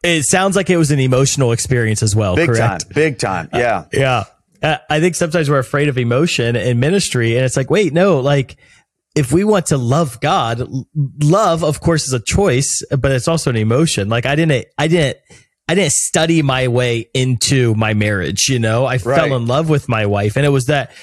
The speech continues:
Speaker 1: those moments of love and tenderness, uh, they, they allow you to live i-,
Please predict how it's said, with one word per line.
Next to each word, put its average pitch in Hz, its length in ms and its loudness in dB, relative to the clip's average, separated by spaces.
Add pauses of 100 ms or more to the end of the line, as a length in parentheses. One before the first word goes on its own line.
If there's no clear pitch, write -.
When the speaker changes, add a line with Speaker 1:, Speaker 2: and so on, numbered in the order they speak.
(120)
Speaker 1:
those 143 220 0
moments 147 520 2
of 120 140 -4
love 135 240 0
and 117 140 -4
tenderness, 147 560 -2
uh, 135 180 0 (120)
they, 123 380 0 (280)
they 135 160 2
allow 123 380 0
you 135 180 2
to 123 160 0
live 120 800 2 (360)
i-, 135 140 -2